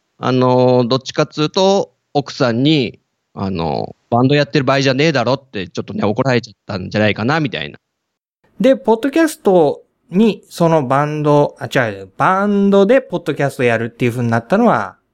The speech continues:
Speaker 2: どういう経緯なんですか？
Speaker 1: あの、すごく目的が一貫してるんですけど、あの、バンドを、秘密基地というバンドをやっぱ知ってもらいたい。曲を聴いてもらいたい。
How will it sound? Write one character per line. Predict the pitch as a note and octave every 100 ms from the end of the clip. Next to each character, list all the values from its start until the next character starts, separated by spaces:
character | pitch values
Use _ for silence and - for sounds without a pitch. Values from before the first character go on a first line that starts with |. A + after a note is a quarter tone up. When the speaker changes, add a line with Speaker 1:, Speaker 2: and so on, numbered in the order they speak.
| -
Speaker 2:
ど | A#2 A#2+
う |
い | A#2
う | A2+
経 | - - A#2
緯 | G2
な | -
ん |
で | -
す | -
か？ | - F#3 - _ _ _ -
Speaker 1:
あ | D#3
の、 | E3+ E3 D#3+
す | -
ご | F#3+ C4+
く | - D#3+ C3 G#2 - - _ _ -
目 | C3+ D#3+
的 | - G#3+ G3+
が | F#3+ F3 E3+ - _ _ -
一 | D3+
貫 | _ F3+ F3+
し | E3+
て | F#3
る | E3+
ん |
で | G2
す | -
け | F#2
ど、 | G2+ G#2+ E2 - _ _ _ -
あ |
の、 | A2+ _ -
バ | E3+
ン | B3 B3
ド | B3 A#3 A#3+
を、 | E3 - _ _
秘 | - F3+
密 | A3+ -
基 | -
地 | - -
と | F#3+
い | F3
う |
バ | E3 F3+
ン | G3+
ド | B3
を | F3+
や | D#3+
っ |
ぱ | -
知 | - _
っ |
て | C4+
も | C4+
ら | C#4 B3+
い | A3
た | G#3
い。 | C#3 - _ _ _
曲 | - F#3+ D4
を | C#4 C4
聴 | A#3+ - B3
い |
て | A#3
も | A#3
ら | B3
い | A3+ G3+
た | G#3+ E3+
い。 | -